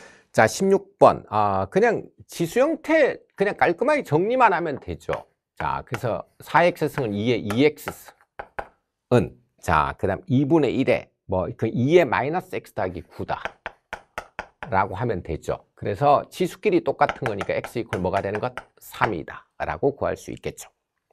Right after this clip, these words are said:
자, 십칠 번. 정적분이 나왔습니다. 그러니까 피적분 함수가 됐든 구간이 됐든 뭔가 일치시키면 되는데, 어,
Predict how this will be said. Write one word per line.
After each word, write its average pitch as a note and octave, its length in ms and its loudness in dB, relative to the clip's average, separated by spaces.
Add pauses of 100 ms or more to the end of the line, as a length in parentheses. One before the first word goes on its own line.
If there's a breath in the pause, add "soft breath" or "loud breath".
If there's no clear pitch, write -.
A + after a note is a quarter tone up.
(1500 loud breath)
자, F#2 160 0
십칠 - 680 2
번. - 320 2
정적분이 F#3 720 2
나왔습니다. - 640 -4 (120)
그러니까 A2 220 -4
피적분 D4+ 560 0
함수가 G3+ 400 0
됐든 C3+ 440 -4
구간이 A#2 400 0
됐든 F#2 280 -6
뭔가 F#2+ 300 -2
일치시키면 D#3 840 -4
되는데, D2+ 640 4 (520 soft breath)
어, G2 280 4